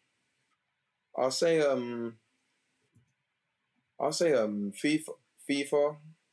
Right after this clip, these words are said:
um, um, lots of, like, PlayStation activities, 'cause, um,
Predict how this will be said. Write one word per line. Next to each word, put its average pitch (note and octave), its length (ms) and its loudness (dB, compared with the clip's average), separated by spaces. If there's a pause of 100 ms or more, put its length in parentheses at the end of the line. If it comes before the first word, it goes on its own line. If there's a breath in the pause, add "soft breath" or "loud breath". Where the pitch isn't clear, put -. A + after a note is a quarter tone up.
(580)
um, G#2 640 -4 (640)
um, G#2+ 500 -4
lots C3 220 0
of, B2+ 60 0
like, - 200 -2
PlayStation A2 540 -2
activities, F#2+ 480 -8
'cause, A2 200 -2
um, G2 360 -6